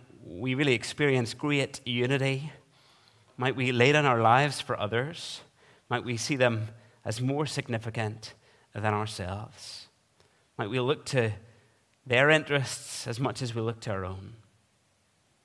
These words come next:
Lord, give us this mind. Together we pray.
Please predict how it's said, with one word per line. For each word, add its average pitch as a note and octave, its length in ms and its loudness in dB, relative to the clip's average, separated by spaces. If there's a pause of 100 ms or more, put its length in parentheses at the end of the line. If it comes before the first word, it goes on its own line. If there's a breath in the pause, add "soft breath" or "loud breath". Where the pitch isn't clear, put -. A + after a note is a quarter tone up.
(500)
Lord, G2+ 320 -8
give G#2+ 160 -4
us - 380 -6 (580 soft breath)
this G#2+ 240 -8
mind. F#2+ 380 -6 (1120)
Together G#2 420 -2
we G2 140 -6
pray. F2+ 340 -14